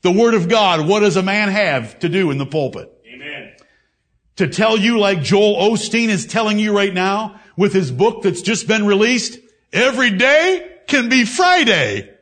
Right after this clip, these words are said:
Speaker 1: He ought to be doing a commercial for T G I Fridays up there on Woodruff Road. Just stop on Joel Osteen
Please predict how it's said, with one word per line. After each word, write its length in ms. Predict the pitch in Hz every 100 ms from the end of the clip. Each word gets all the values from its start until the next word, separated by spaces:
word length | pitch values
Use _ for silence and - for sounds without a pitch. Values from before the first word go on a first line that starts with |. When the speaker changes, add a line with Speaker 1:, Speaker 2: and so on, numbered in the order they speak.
| _ _ _ _ _ _ _ _ 208 202 _ _ _ _ _ _ _ _
Speaker 1:
He 180 | - 302
ought 120 | 269
to 80 | 226
be 80 | 220
doing 240 | 233 277
a 80 | 262
commercial 540 | 247 247 277 339 339
for 420 | 349 247 214 - - _ _ _ _ _ _ _ _
T 220 | - 277 247
G 180 | 277
I 160 | 277 277
Fridays 520 | - 339 320 226 170
up 140 | 233 233
there 200 | 262 277
on 80 |
Woodruff 340 | 294 254 339 339
Road. 460 | 330 151 98 95 - _ _ _ _ _ _ _ _ _ _ _ _ _
Just 200 | 82 85
stop 500 | - 104 107 120 -
on 200 | 113 113
Joel 420 | 104 110 110 110
Osteen 520 | 104 - 120 131 135